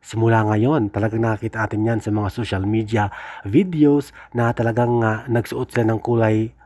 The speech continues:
white na mask na ala Jabawokis dancers noon. Ayon sa mga balita, ito daw ay kagustuhan at utos ni Direk Lorin Jogi o ang A B S C B N nga ba? O si Direk Lorin lang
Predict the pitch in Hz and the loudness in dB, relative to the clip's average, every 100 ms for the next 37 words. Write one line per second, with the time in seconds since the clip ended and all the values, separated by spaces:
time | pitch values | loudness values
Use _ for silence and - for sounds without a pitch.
0 | _ 117 113 110 - 110 104 104 107 - | _ -2 0 0 0 -2 2 0 -2 -8
1 | - - - 107 101 107 104 104 92 92 | -18 -14 -4 -2 0 0 0 -2 -2 -2
2 | 104 101 101 101 101 107 - 104 101 104 | -2 -2 -4 -2 0 0 0 -2 -2 -4
3 | 101 123 135 92 - _ _ _ _ _ | -2 0 0 -2 -6 _ _ _ _ _
4 | _ _ 139 156 180 156 110 90 90 135 | _ _ -2 0 0 0 -2 0 -2 -2
5 | - 147 143 - 135 135 131 131 127 131 | 2 2 2 -4 -6 -2 0 0 0 -2
6 | 127 113 110 - 127 139 175 127 98 - | -2 -4 -6 -2 -2 0 2 0 -2 -6
7 | - 143 - 139 143 175 160 - _ _ | -6 -6 -4 -4 0 0 0 -4 _ _
8 | - 120 117 127 131 123 120 123 127 120 | -8 -6 0 0 0 2 2 4 2 2
9 | 131 135 135 190 120 - _ _ _ _ | 2 2 2 0 -2 -10 _ _ _ _
10 | 143 143 147 139 131 127 123 117 123 110 | 0 2 0 -2 -2 0 -2 -4 -4 -4
11 | 113 110 104 101 107 170 139 - - 131 | -2 -2 0 2 2 0 -4 -6 -6 -4
12 | - 113 120 - 113 110 113 113 107 110 | -2 0 0 0 -2 0 0 0 4 2
13 | 104 92 | 2 -4